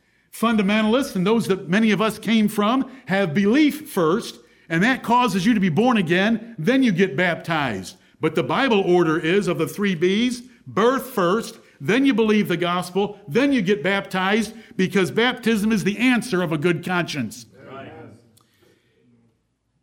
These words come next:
Speaker 1: Oh. Lord, we thank thee.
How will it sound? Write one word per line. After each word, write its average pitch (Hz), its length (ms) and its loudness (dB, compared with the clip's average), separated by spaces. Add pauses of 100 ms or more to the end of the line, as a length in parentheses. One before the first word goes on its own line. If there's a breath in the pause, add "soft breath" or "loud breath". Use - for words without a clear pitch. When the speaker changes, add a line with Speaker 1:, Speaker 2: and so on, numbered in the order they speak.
(260)
Speaker 1:
Oh. 147 240 -10 (2750 loud breath)
Lord, 90 400 -8
we 110 120 -4
thank 107 340 -4
thee. 78 240 -14